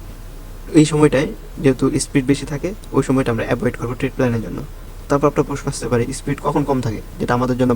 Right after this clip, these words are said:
ভালো? সেটা বলবো যে লিকুইডি-, আহ, লিকুইডিটির পরিমাণ যখন বেশি থাকে, লিকুইডিটির পরিমাণ যখন বেশি থাকে,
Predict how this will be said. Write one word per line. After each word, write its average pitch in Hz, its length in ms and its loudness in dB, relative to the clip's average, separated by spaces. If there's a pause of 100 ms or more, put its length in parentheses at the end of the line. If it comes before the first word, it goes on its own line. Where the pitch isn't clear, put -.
ভালো? 107 140 -6 (460)
সেটা 156 220 6
বলবো 127 160 4 (440)
যে 127 80 4 (880)
লিকুইডি-, 165 520 2
আহ, 127 140 4 (100)
লিকুইডিটির 165 520 2 (280)
পরিমাণ 175 320 4 (100)
যখন 135 180 4 (100)
বেশি 131 260 6
থাকে, - 200 -4 (600)
লিকুইডিটির 151 560 2
পরিমাণ 147 280 2
যখন 131 220 0
বেশি 139 200 0
থাকে, 117 180 -2